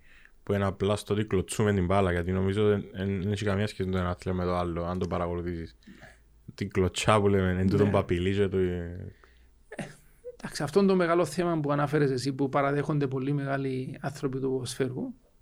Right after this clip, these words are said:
Speaker 2: Ε, αν, ε, το φούτσαλ, ε, είχαμε συζητήσεις για Ευρωπαϊκή Λίγα στο, κλειστή στο ποδόσφαιρο.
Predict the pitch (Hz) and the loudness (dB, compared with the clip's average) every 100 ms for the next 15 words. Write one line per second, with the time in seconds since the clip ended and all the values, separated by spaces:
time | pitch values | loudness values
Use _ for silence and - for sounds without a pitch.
0 | _ _ _ _ _ - - - _ _ | _ _ _ _ _ -20 -20 -20 _ _
1 | - 180 185 180 175 165 156 147 143 143 | -2 2 4 2 2 0 0 0 -2 -4
2 | 139 147 170 160 - 165 151 135 139 - | -4 -4 -2 -2 -2 -2 -2 -4 -12 -20
3 | - - - - - 190 - - 190 185 | -20 -20 -20 -20 -20 -20 -20 -6 -4 -2
4 | 175 156 175 143 147 190 202 180 160 160 | -2 -2 -2 -2 -2 -2 0 0 0 -2
5 | 147 131 196 190 220 220 - 196 165 165 | -2 -2 -2 -2 -2 -6 -4 -8 -4 -4
6 | 127 226 - 247 170 147 - - | -2 -4 0 2 4 2 0 -10